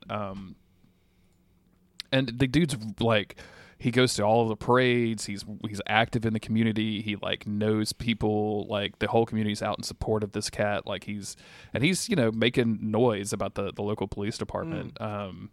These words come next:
Speaker 1: and then yesterday, um, and he, I, I posted this in the Discord too, uh, but he writes this whole thing. Um, I'm just gonna text this to you real quick,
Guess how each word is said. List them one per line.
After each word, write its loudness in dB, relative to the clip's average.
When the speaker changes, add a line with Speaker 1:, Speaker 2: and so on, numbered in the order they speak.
Speaker 1:
and 2
then 2
yesterday, 0
um, -6
and -2
he, -4
I, 4
I 4
posted 2
this 2
in -2
the -4
Discord -6
too, -8
uh, -6
but -2
he 0
writes 4
this 0
whole 4
thing. -2
Um, -6
I'm -6
just -6
gonna -4
text -6
this -6
to -10
you -8
real -4
quick, -10